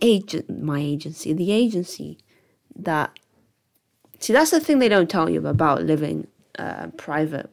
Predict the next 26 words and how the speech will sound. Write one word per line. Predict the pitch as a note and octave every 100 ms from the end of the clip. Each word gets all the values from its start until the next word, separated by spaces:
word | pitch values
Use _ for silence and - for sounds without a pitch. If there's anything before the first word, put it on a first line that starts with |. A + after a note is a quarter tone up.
| _ - -
not | E3 D#3
counting, | - D3+ D3 C#3+ - - -
I | E3
mean, | D#3
private | - F#3+ F#3+ F3+
as | E3 D#3
in, | D3+
like, | C#3+ C#3 - _ _ _ _
not | E3+ F3+ -
accommodation, | D#3+ - D3 C#3+ C3+ - - F3+ _ _ _ - _ -
not | F3 D3
uni | D3+ C#3 C#3
accommodation. | - - D#3 - - - G3 _ _ _ _ _ _ _ _ _ - - -
That's | D#3+ D#3+
what | D3+
I | C#3
mean. | C#3+ D3
Not, | E3+ D#3+
like, | D#3+ -
private, | - D3 D3 E3+ - -
without | D3+ D3+
an | -
agency. | - - - - -
I | D#3+
just | D#3 -
mean | D#3